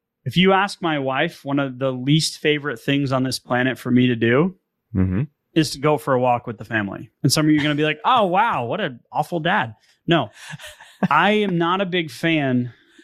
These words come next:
Speaker 1: If I'm gonna go for a walk, I'm very driver. Like, I wanna go for a walk. I have a target. I wanna get it done and I'm out.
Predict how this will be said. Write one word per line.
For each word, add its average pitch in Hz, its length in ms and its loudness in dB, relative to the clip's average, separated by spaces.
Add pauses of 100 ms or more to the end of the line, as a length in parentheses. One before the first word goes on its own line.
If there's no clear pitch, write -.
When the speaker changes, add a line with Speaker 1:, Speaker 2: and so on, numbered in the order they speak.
(100)
Speaker 1:
If 165 140 2
I'm 180 140 6
gonna 240 140 2
go 214 120 0
for 196 200 0
a 165 40 4
walk, 156 400 2
I'm 151 180 0
very 156 460 0
driver. 127 680 -2
Like, 139 220 -6
I 135 80 2
wanna 160 180 4
go 156 120 -2
for 143 160 -6
a 127 60 0
walk. 180 400 2
I 135 40 0
have 127 120 0
a 120 40 -10
target. 190 460 -2
I 135 60 -4
wanna 127 160 -2
get 147 160 2
it 156 120 -6
done 147 240 0
and 131 100 -4
I'm 123 140 -4
out. 117 280 0